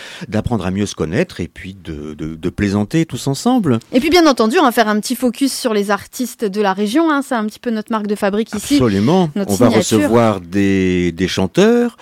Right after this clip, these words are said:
Speaker 2: Ouais.
Speaker 1: on, euh, des artistes,
Speaker 2: Ouais.
Speaker 1: des, des comédiens. Enfin, il y aura plein de surprises à mon avis. Donc restez connectés sur le quatre-vingt-treize point six.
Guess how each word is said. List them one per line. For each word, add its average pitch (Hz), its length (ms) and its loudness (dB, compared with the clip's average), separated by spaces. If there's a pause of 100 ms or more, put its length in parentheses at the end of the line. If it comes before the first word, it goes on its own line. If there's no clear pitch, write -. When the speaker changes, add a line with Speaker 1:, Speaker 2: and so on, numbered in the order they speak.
Speaker 2:
Ouais. 202 280 2
Speaker 1:
on, 104 160 0
euh, 98 140 2
des 92 220 0
artistes, 220 600 -2
Speaker 2:
Ouais. 208 240 6
Speaker 1:
des, 117 300 4
des 95 120 -2
comédiens. 104 400 2
Enfin, 120 220 2
il 107 60 0
y 107 60 6
aura 120 140 4
plein 180 140 6
de 170 40 2
surprises 87 480 0
à 82 40 0
mon 82 160 0
avis. 120 300 0
Donc 143 260 2
restez 160 460 4
connectés 143 480 2
sur 104 160 -4
le 92 80 2
quatre-vingt-treize 82 640 -4
point - 160 -12
six. - 420 -14